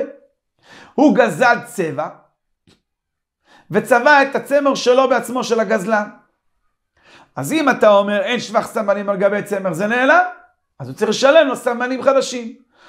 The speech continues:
או דילמה, יש שבח סמנים על גבי צמר, אז הסמנים נמצאים פה. אז אם כן, אמר לו, הגזלן אומר לנגזל, מה אתה רוצה? את הצבע שלך, הנה, קח את זה מהצמר. הומנכי כמון, שקלינו, קח אותם.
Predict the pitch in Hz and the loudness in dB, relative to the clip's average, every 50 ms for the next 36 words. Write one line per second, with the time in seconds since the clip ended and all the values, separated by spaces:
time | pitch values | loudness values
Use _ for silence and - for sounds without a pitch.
0 | - - _ - 254 277 - 180 226 277 269 240 214 208 208 240 320 - - - | -20 -20 _ 2 2 2 2 0 -6 -6 -4 -4 -6 -4 -2 -4 -4 -4 -6 -14
1 | - - - _ _ _ _ _ _ - - - 220 220 254 226 - - - - | -18 -20 -20 _ _ _ _ _ _ -18 -12 -10 -2 0 0 0 0 -2 -8 -8
2 | 233 220 208 202 208 202 196 196 180 190 185 180 185 180 185 - 170 156 143 131 | -6 -4 -4 -6 -6 -6 -8 -4 0 0 0 0 -2 -8 -8 -10 -10 -10 -10 -14
3 | - - _ _ _ _ _ _ _ _ _ _ 190 185 196 202 - - 220 220 | -18 -20 _ _ _ _ _ _ _ _ _ _ -4 -2 -2 -4 0 0 0 2
4 | 220 220 247 254 254 254 233 226 - 247 262 285 381 359 - - 202 - - _ | 2 -2 -2 -2 -2 -4 -6 -2 0 0 0 0 -2 -8 -10 -12 -12 -12 -12 _
5 | _ _ _ _ _ _ _ - 120 139 135 117 - 247 262 240 226 233 294 320 | _ _ _ _ _ _ _ -20 -16 -16 -16 0 0 2 2 2 0 4 4 2
6 | 294 269 254 240 247 247 247 - _ _ _ _ _ - 127 139 190 185 170 247 | 4 4 0 0 0 -2 -8 -16 _ _ _ _ _ -16 -4 -2 -2 -2 2 2
7 | 254 254 233 233 240 262 254 247 240 226 190 214 240 220 226 233 226 - 190 175 | 2 4 2 2 2 2 2 2 0 0 2 4 4 4 4 2 0 0 -4 -4
8 | 165 - 151 147 170 151 - - 254 247 247 - - 269 - 247 254 277 285 269 | -4 -6 -8 -10 -10 -10 -4 -2 0 0 0 -2 -2 -6 -4 -2 -2 0 0 -2
9 | 247 269 269 262 - 254 220 233 247 247 254 233 - - 254 233 220 214 - - | -2 -2 -6 -6 -6 -6 -6 -6 -4 -4 -4 -6 -6 -6 -6 -6 -4 -6 -8 -10
10 | - _ _ _ _ _ _ _ - - - _ - 214 233 240 277 285 294 294 | -14 _ _ _ _ _ _ _ -20 -20 -20 _ 0 0 2 2 2 0 0 -2
11 | - - - - 294 285 294 302 302 294 277 - - 247 220 - - 214 262 302 | -4 -6 -4 -2 -2 0 2 2 2 2 0 -2 -6 -6 -6 -4 -4 -4 -2 -2
12 | 302 285 269 247 226 - - _ _ _ _ _ _ _ _ _ _ _ _ _ | -2 -2 -4 -4 -4 -8 -18 _ _ _ _ _ _ _ _ _ _ _ _ _
13 | _ _ _ _ _ _ _ - 262 - - 311 - - - 233 208 | _ _ _ _ _ _ _ -2 -2 0 0 -2 -2 -2 -6 -6 -6